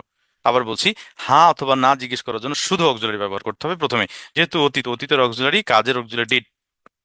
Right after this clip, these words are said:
এরপরে আমাদের বাংলা বাক্যের প্রথম শ-, আবার সেম ওয়েতে বাংলা বাক্যের প্রথম শব্দ, শেষ শব্দ কিনেছিলে। তাহলে did you, তাহলে ডিড এর পরে এই কি মানে হচ্ছে ডিড, তাই না? কি মানে কি? ডিড। আর তুমি অর্থ ইউ, তুমি কি? এরপরে কিনেছিলে,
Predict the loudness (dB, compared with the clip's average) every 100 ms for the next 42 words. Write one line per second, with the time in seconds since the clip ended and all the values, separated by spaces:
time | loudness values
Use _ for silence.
0 | -2 -2 0 2 2 2 0 0 0 0
1 | -2 -6 -10 -10 -2 0 2 2 2 0
2 | 0 -2 -2 0 0 -2 -4 -8 -6 -2
3 | 0 2 2 0 -4 -6 0 2 4 0
4 | -2 -6 0 0 0 -2 -6 -8 _ _
5 | _ _ -2 0 0 -2 -2 0 2 0
6 | -2 -14 _ _ _ _ _ _ _ -6
7 | -4 -2 -2 0 -2 -4 -8 -4 -4 -2
8 | -2 0 0 0 -2 0 0 2 2 2
9 | -4 -8 -4 -2 -2 -4 -4 _ _ -4
10 | -4 -4 _ _ -2 -2 0 0 0 0
11 | -2 -2 _ -4 -4 -4 -2 0 0 -2
12 | -6 -6 -8 -4 0 2 4 2 2 2
13 | 0